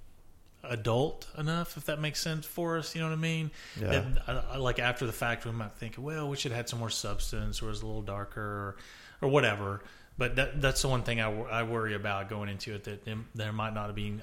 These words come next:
Speaker 1: enough there, there on those particular things to, to make it super appealing. But
Speaker 2: Yeah.
Speaker 1: I
Speaker 2: Well,
Speaker 1: think
Speaker 2: and I mean, I
Speaker 1: it,
Speaker 2: mean,
Speaker 1: it
Speaker 2: it's,
Speaker 1: looks really
Speaker 2: it
Speaker 1: good.
Speaker 2: is J J Abrams, so,
Speaker 1: Yeah.
Speaker 2: I mean, uh,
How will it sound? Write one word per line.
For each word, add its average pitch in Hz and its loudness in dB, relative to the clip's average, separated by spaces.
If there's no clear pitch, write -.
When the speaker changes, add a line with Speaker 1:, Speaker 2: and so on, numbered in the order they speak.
Speaker 1:
enough 107 -2
there, 107 0
there 101 -2
on 104 -2
those 101 -2
particular 107 -8
things 107 -6
to, 107 -10
to - -8
make 123 -2
it 101 -8
super 117 0
appealing. 101 -4
But 135 -8
Speaker 2:
Yeah. 107 4
Speaker 1:
I - 0
Speaker 2:
Well, 196 10
Speaker 1:
think 190 12
Speaker 2:
and 185 10
I 180 12
mean, 165 4
I 147 4
Speaker 1:
it, - 6
Speaker 2:
mean, 156 10
Speaker 1:
it 135 8
Speaker 2:
it's, 143 10
Speaker 1:
looks 156 6
really 107 4
Speaker 2:
it 95 -4
Speaker 1:
good. 135 8
Speaker 2:
is 147 8
J 123 4
J 123 4
Abrams, 104 -2
so, 101 -2
Speaker 1:
Yeah. 107 2
Speaker 2:
I - 0
mean, 107 2
uh, 101 4